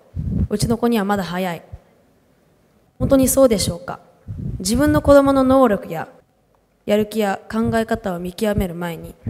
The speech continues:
大人の先入観で子供のやる気や可能性にブレーキをかけていませんか？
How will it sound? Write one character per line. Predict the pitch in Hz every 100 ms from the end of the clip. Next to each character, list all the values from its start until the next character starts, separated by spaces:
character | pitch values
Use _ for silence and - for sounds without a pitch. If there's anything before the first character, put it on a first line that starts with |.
| - -
大 | 208
人 | 240 233
の | 226
先 | 226 226
入 | 233 214
観 | 190 165
で | 156 - _ _ _ _ _ _ _
子 | -
供 | 226 226
の | 226
や | 214
る | 208
気 | 214
や | 202
可 | -
能 | 208 208
性 | - 196
に | 190 185 -
ブ | 220
レ | 247
ー |
キ | 220 185
を |
か | 196
け | 190
て | 180
い | 175
ま | 170
せ | 190
ん | 175
か？ | 170